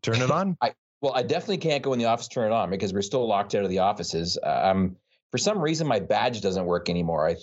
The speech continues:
Speaker 2: I don't know if that's a good sign or a bad sign. Um,
Speaker 1: <laughs>
Speaker 2: <laughs> but <laughs> my login still works. Um, no, no, the, the, the, the thing that, that I turned out, if we're re-, wondering why it didn't work,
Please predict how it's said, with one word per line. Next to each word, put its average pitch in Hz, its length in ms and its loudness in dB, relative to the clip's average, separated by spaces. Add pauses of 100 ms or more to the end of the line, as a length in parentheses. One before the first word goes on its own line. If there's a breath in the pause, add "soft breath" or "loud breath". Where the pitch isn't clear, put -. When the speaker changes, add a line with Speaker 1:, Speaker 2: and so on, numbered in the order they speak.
Speaker 2:
I 104 60 0
don't 113 80 2
know 117 60 2
if 117 40 -4
that's 101 200 -2
a - 20 -4
good 92 220 -2
sign 98 320 0
or 90 60 0
a 85 40 0
bad 85 300 2
sign. 73 360 -4 (460)
Um, 90 300 0 (260)
Speaker 1:
<laughs> - 0 -
Speaker 2:
<laughs> - 1300 -2
but - 280 0 (320)
<laughs> - 600 -6
my 135 80 -2
login 160 420 0
still 117 320 0
works. 80 360 -2 (320)
Um, 120 340 0 (220)
no, 170 100 4
no, 143 120 2
the, 120 280 2
the, 107 540 2
the, 110 160 0
the 101 80 -6
thing 175 180 0
that, 135 200 0
that 113 120 0
I 107 60 2
turned 127 300 -4
out, 127 140 2
if 98 160 -4
we're 113 140 0
re-, 113 200 0
wondering 117 340 0
why 113 160 2
it 107 80 -2
didn't 101 220 -2
work, 107 320 0